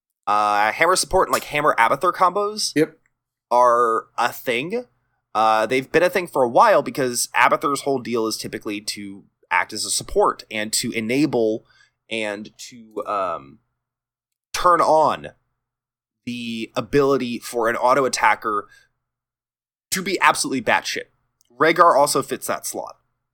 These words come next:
Speaker 2: As does Ariel.
Speaker 1: Ariel.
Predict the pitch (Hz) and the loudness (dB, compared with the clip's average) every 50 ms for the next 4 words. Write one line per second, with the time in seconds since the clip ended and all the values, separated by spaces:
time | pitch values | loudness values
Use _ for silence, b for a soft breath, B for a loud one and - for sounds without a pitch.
0 | _ _ - 151 156 156 143 - - 156 147 139 139 - - 143 147 156 151 127 | _ _ 2 2 4 4 2 2 2 2 2 2 -2 0 2 2 2 4 2 0
1 | 117 - - _ _ - _ _ _ _ _ _ _ _ _ _ - 139 147 131 | -2 -6 -12 _ _ -20 _ _ _ _ _ _ _ _ _ _ 2 4 4 4
2 | 101 85 78 | 2 -2 -4